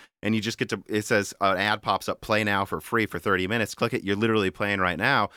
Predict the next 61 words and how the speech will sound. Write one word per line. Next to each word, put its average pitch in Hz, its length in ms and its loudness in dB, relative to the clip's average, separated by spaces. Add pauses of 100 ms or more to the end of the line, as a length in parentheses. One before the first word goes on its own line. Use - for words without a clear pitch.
(100)
The 143 80 -4
billboards 196 480 2
could - 120 -6
be 190 100 0
the 185 100 -2
latest 185 320 0
Nike 175 340 2
ad 107 180 4
or 95 80 0
something, 101 480 0
and 90 200 -4
then 117 120 -2
you 113 80 -6
can 120 120 -8
recoup 113 260 -4
the - 80 -10
cost 113 320 -2
that 151 160 0
way. 107 140 2
I - 20 2
always, 135 320 2 (300)
I 135 80 4
always 175 260 2
thought 160 220 2
the 131 100 -2
point 135 320 -2
of 123 100 -2
this 107 240 -2
was 101 260 0
to 104 120 -8
stream 107 460 -2
lower 113 360 2
quality 104 520 2
to 90 100 2
people 98 320 -2
who 101 80 -4
weren't 98 260 -2
gonna 98 140 0
buy 82 240 2
the 87 80 -4
game 82 240 -2
anyways 127 540 0
and 92 160 -2
make 95 160 0
money 92 240 -2
that 76 240 -2
way. 139 240 0 (340)
But 107 240 2 (160)
all 131 220 4
I've 135 160 2
seen 127 200 -2
is 107 120 0
them 107 160 -2
trying 107 260 0
to 98 80 -4
replace 95 640 0 (120)
R 95 160 4
T 104 200 -2
X - 180 -6 (100)
thirty 98 300 2
eighties, 98 460 0